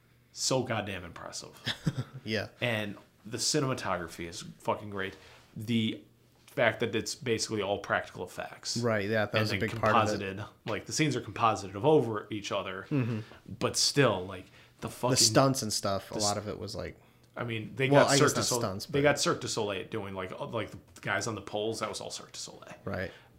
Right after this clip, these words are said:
Speaker 1: Um, fucking the Doof Warrior is fucking badass.
Speaker 2: Doof Warrior.
Speaker 1: The guitar guy.
Speaker 2: Oh, that's his name?
Speaker 1: Yeah, he's called the Doof Warrior.
Speaker 2: <laughs> Okay.
Speaker 1: Fucking incredible.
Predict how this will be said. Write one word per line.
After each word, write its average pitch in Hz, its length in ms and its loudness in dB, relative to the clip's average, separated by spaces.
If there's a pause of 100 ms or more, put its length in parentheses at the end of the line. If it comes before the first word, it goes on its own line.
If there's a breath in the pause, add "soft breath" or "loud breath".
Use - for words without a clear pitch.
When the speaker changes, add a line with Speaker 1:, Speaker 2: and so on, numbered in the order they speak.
Speaker 1:
Um, 95 360 2
fucking 101 380 -4
the 101 80 -6
Doof 107 340 -4
Warrior 110 640 0
is - 100 -8
fucking 98 400 -8
badass. 98 580 -4
Speaker 2:
Doof 107 120 -6 (100)
Warrior. 113 300 -14 (160)
Speaker 1:
The 101 140 0
guitar 104 400 -4
guy. 135 240 0 (340 loud breath)
Speaker 2:
Oh, 160 340 8
that's 113 180 0
his 120 100 -2
name? 117 260 -2
Speaker 1:
Yeah, 95 120 0
he's 87 120 -4
called - 180 -10
the - 60 -8
Doof 85 240 -6
Warrior. 82 340 -4
Speaker 2:
<laughs> - 260 -2
Okay. 110 300 -2 (300 loud breath)
Speaker 1:
Fucking 123 320 0
incredible. 101 760 -2